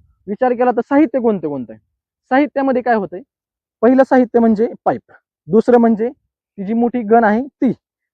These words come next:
त्या गनमध्ये पण स्प्रिंकलर हेड असतो, जो की ती लाल रंगाचा दिसतोय वरती, जो फिरतो त्याला आपण काय म्हणतो, तर स्प्रिंकलर हेड. आणि एकदम पाईपाला गन अटॅच होती,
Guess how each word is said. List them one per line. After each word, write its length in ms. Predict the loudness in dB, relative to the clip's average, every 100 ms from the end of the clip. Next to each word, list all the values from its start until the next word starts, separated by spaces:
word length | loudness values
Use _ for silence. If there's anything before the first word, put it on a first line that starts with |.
| -2
त्या 80 | 2
गनमध्ये 340 | 4 6 4 2
पण 160 | 0 -2
स्प्रिंकलर 720 | -6 _ _ 0 0 2 4
हेड 180 | 4 4
असतो, 400 | 2 -4 -12 -10
जो 100 | -10
की 100 | -8
ती 240 | -6 -2
लाल 320 | 0 0 -2 -16 _ -8
रंगाचा 380 | -6 -4 -4 -6
दिसतोय 340 | -10 -10 -8
वरती, 400 | -2 -4 -4 -12 -14 _ _ -10
जो 100 | -6 0
फिरतो 300 | 0 0 -6
त्याला 220 | -4 -2
आपण 200 | -2 -2
काय 100 | -4
म्हणतो, 260 | -2 -2 -4 _ _ _ _ _ _
तर 140 | -6 -6 _ _
स्प्रिंकलर 400 | 0 2 2 0
हेड. 200 | -2 -14 _ _ _ _ _ -10
आणि 340 | -8 -6 -8 -12 _ _ _ _ _ _ _ _ _ -4
एकदम 280 | 0 0 0
पाईपाला 560 | 4 4 4 4 4 4 -2 -14 0
गन 160 | 2 2 -4 _ _ -4
अटॅच 340 | -2 2 2
होती, 260 | 2 -2 -2